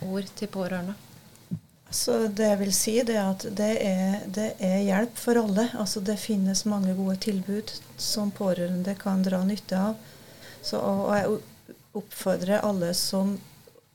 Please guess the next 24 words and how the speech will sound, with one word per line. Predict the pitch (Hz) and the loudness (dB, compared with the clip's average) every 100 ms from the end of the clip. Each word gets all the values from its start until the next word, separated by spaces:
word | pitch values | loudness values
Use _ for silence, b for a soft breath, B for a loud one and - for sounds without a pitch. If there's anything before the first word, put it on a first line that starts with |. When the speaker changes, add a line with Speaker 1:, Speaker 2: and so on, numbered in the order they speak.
| _ _ - | _ _ -10
Speaker 2:
opplever | 214 - - - 208 214 269 285 233 | -10 -10 -12 0 6 8 8 6 2
at | 226 - | -4 -2
de | 226 | 0
strever | 214 - 214 175 180 | 0 2 2 2 2
med | 190 185 | 2 2
et | - | 0
eller | 185 | 0
annet | 185 175 | 2 0
i | |
livet | 180 170 175 | 0 -2 -2
sitt | - 208 | -2 -4
opp | 190 - | -6 -4
imot, | 190 185 190 - - | 0 0 0 -4 -4
eh, | 185 185 B B B B B - | -4 -4 B B B B B -12
noen | 208 196 | -4 -2
som | 202 202 | -2 -2
ruser | 196 - 185 | 0 0 0
seg | - 180 190 | 0 4 4
eller | 185 185 185 190 185 190 | 4 4 4 2 2 2
er | 190 190 | 2 2
psykisk | - 190 202 190 | 0 -2 -4 -4
syk, | - 190 185 - - | -2 -2 -2 -6 -12
ta | - 190 202 | -2 0 0
kontakt. | - 233 - 240 - - - | 2 0 0 -4 -6 -10 -12